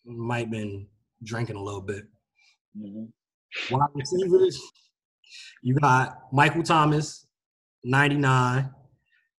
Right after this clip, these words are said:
Speaker 1: DeAndre Hopkins, ninety-eight, Chris Godwin, ninety-seven,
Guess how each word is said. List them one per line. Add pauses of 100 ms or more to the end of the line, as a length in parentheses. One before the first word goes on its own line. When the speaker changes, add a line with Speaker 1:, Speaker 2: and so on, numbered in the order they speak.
Speaker 1:
DeAndre
Hopkins,
ninety-eight,
Chris
Godwin,
ninety-seven,